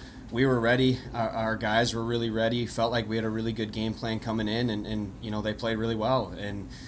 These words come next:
it was, uh, quite the environment. It was packed. It was loud. Um, our guys absolutely battled and, and fought, so that, that locker room was definitely tough. Um, obviously, yeah, now that I look back on it from the assistant side of things, it was definitely a little bit different, and,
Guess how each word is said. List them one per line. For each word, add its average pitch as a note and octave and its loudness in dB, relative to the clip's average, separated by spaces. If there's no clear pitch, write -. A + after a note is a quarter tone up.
it A#2 -6
was, A2+ 0
uh, A2 4
quite A#2+ 0
the B2 0
environment. A#2 2
It A2 -2
was A2 0
packed. A#2+ 2
It A#2+ 0
was A2+ -2
loud. A2 0
Um, G#2+ -2
our A2+ -2
guys G#2+ 0
absolutely A2+ 0
battled G#2+ -2
and, G#2+ -6
and G#2 -8
fought, G#2+ 0
so A2 0
that, A2 0
that A2+ 2
locker A2 -2
room A2 -2
was G#2+ -2
definitely A2 -2
tough. A#2 -2
Um, G#2 -2
obviously, A#2+ 0
yeah, A#2+ 2
now A#2 4
that A#2 2
I A2+ 4
look A#2 0
back A#2 2
on A2+ 2
it A2 -2
from A2+ -2
the G#2+ -2
assistant A2+ 0
side A2+ 2
of G#2+ -2
things, A2+ -2
it A2+ -2
was G#2+ -4
definitely A2+ -2
a A2 -4
little A2 -2
bit G#2 -6
different, A2+ -2
and, G2 -4